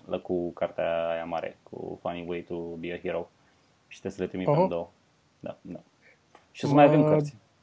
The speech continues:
Speaker 2: mă deranjează că am trimis cartea cu Woody Allen și nu a primit-o.
Speaker 1: Ba, a primit-o, a primit-o. Am
Speaker 2: A
Speaker 1: înțeles.
Speaker 2: primit-o până la urmă?
Speaker 1: Da, da, da, da, așa am înțeles. Da, da. Da. A
Speaker 2: Și
Speaker 1: scris
Speaker 2: pe
Speaker 1: pe
Speaker 2: ultimul
Speaker 1: pagină.
Speaker 2: mail... Ah, ok, nice. N-am mai intrat pe Facebook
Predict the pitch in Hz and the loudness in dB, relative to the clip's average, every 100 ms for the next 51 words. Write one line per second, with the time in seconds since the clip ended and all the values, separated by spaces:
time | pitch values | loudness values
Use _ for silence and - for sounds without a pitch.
0 | _ _ _ _ - 147 147 151 147 151 | _ _ _ _ -6 -2 0 4 4 4
1 | 160 - - 170 160 - 165 - - 143 | 0 -4 0 2 2 0 -2 2 4 4
2 | 156 143 - 139 135 127 123 123 120 117 | 4 0 0 2 2 2 4 2 2 0
3 | 120 127 120 113 127 165 165 - - 151 | 2 4 4 4 4 2 -2 -8 -2 0
4 | 156 165 165 160 156 165 135 - - - | 2 2 2 2 2 2 2 0 -4 2
5 | 160 165 165 196 - 90 95 - - 131 | 4 6 4 -2 0 -2 -4 -6 -4 -2
6 | 131 - - _ _ _ _ - 95 - | -2 -4 -8 _ _ _ _ -12 -6 -2
7 | 131 143 143 139 135 180 190 117 147 151 | 2 4 6 6 8 6 2 4 4 4
8 | 131 - 113 101 - 104 92 - - _ | 0 -4 -4 -4 -4 -6 -6 -8 -12 _
9 | _ - - - - _ _ _ _ - | _ -14 -14 -18 -20 _ _ _ _ -12
10 | - - _ - - 156 147 147 120 151 | -12 -12 _ -2 2 6 8 10 10 10
11 | 147 156 160 - _ _ _ _ _ - | 6 6 4 2 _ _ _ _ _ 2
12 | 143 120 _ _ 156 143 135 - _ _ | 4 2 _ _ -2 0 -2 -4 _ _
13 | - 123 - - _ 147 143 131 117 139 | -2 -2 -2 -14 _ 8 8 8 4 4
14 | 127 120 120 | 4 4 2